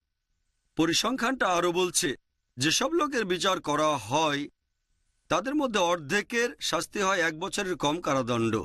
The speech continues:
আমেরিকার আইন বলছে ধর্ষণ করলে সাত বছরের জেল হবে। জাজ বলছে, "ও, এটা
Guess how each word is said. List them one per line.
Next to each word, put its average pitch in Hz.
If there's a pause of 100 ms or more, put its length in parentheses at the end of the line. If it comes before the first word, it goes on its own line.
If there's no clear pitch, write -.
আমেরিকার 247
আইন 196
বলছে 180
ধর্ষণ 156
করলে 233
সাত 156
বছরের 180
জেল 160
হবে। 139 (720)
জাজ 277
বলছে, 202 (180)
"ও, 254
এটা 349